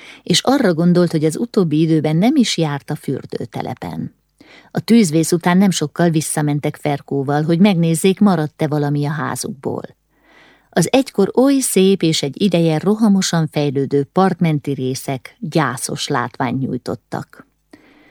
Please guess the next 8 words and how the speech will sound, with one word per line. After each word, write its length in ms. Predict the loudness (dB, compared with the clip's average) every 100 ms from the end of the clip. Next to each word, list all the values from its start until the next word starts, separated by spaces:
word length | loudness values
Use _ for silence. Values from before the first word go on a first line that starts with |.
| _ _ _ -2
Vajon 360 | 2 4 6
mikor 420 | 4 2 0 -4
lesz 260 | -2 -4 -6
itt 140 | -6
minden 360 | -2 0 -2 -4
olyan, 240 | -6 -6
mint 260 | -6 -8 -8
azelőtt, 840 | -8 -8 -10 -14 -18 _ _ -20